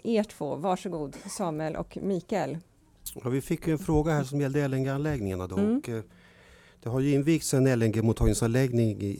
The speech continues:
Speaker 2: i anslutning till Preemraffet i Lysekil där. Och, eh, den bedömer jag inte kommer att, eh, innebära att, att den ansluts till det västsvenska gassystemet.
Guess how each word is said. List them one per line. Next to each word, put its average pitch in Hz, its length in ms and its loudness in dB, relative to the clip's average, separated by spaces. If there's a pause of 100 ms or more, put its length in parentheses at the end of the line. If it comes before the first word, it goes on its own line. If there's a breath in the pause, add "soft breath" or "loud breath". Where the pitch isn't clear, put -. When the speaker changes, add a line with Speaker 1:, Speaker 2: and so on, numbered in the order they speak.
Speaker 2:
i 95 240 -4
anslutning 101 420 -2
till - 160 4
Preemraffet 110 720 -2
i 98 80 -4
Lysekil 101 640 -4
där. 90 160 -4
Och, - 300 -10
eh, 107 100 -4 (720 loud breath)
den 127 600 0 (100)
bedömer 113 300 2
jag 117 80 2
inte 107 320 -2
kommer 107 300 -2
att, - 280 -6
eh, 98 320 -4
innebära 92 520 -4 (120)
att, 90 280 -8
att 104 120 -8
den 107 140 -2
ansluts 101 500 -6
till 98 100 -10
det 101 60 -8
västsvenska 101 440 -6
gassystemet. 107 640 -2